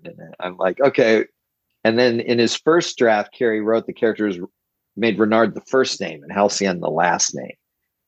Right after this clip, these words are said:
And I was like, "No, I don't want that," because it said something different about Fox taking the name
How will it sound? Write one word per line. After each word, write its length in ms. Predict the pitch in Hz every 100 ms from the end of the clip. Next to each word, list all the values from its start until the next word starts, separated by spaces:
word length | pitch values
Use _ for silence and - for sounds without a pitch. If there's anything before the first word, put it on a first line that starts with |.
| _
And 260 | 101 95 85
I 80 | 101
was 160 | 95
like, 380 | 104 92 - - _ _ _ _ -
"No, 800 | 123 135 139 135 135 131 131 -
I 120 | 110 123
don't 240 | 131 120 _
want 340 | 101 107 104 -
that," 180 | 104
because 300 | 107 101 98
it 220 | 98 95 - -
said 300 | - 147 -
something 300 | 160 131 95
different 320 | 131 131 113
about 340 | 98 98 101 _ _ _ _ _
Fox 320 | 120 113 - -
taking 420 | 107 104 107 104
the 60 | 98
name 300 | 95 92